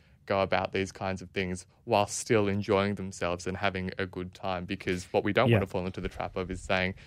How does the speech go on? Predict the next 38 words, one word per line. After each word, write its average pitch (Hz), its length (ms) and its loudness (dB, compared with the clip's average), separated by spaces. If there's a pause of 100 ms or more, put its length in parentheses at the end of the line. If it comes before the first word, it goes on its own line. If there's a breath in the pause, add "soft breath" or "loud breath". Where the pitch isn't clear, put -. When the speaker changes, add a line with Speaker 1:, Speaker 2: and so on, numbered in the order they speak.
(160 soft breath)
Speaker 1:
it's - 160 -8
not 98 160 -2
okay 92 300 -2
to 95 80 -4
be 92 140 -6
going 87 320 -6
out 87 160 -6
and 90 180 -10 (400)
doing 90 240 0
anything 92 340 -4
whatsoever 90 480 -4
kind - 220 -6
of - 80 -10
thing. - 120 -16 (380 soft breath)
Speaker 2:
Yeah, 143 380 10
I 131 60 8
mean, 151 160 10
I 143 120 12
th-, - 160 0
I 147 80 6
think 180 320 4
these 135 440 6
stories 113 760 4
get 113 240 2
viewed 117 240 0
through 113 240 0
the 104 140 0
lens 107 260 6
of 98 80 -2
how 104 160 4
the 101 80 6
players 101 400 4
are 95 60 2
performing 101 500 2
on 95 100 6
Speaker 1:
Hmm. 110 120 6
Speaker 2:
the - 80 4
pitch - 360 4